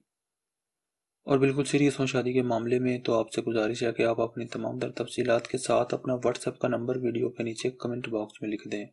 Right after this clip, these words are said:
बहुत जल्द आपसे रब्ता कर लिया जाएगा। अगर आपके नसीब में हुआ तो ये रिश्ता ज़रूर आपके लिए खुशियाँ लेकर आएगा।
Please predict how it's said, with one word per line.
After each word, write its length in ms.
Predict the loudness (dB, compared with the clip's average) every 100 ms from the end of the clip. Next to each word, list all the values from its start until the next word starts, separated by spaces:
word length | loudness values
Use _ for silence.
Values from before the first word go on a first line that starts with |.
| _ _ _ _ _ _ _ _ _ _ _ _
बहुत 200 | -4 0
जल्द 240 | 2 2 2
आपसे 240 | 2 0
रब्ता 280 | 0 0 -2
कर 180 | -2 2
लिया 160 | 2
जाएगा। 360 | 6 4 6 4
अगर 200 | 4 0
आपके 200 | 0 -2
नसीब 340 | -2 0 -2
में 100 | -2
हुआ 240 | -2 -2 0
तो 140 | 2
ये 60 | 0
रिश्ता 340 | -2 -4 -4
ज़रूर 420 | -2 0 0 2
आपके 320 | 0 -2 -6
लिए 180 | -4 -2
खुशियाँ 400 | -4 -8 -8 -8
लेकर 280 | -10 -8 -4
आएगा। 260 | -2 -2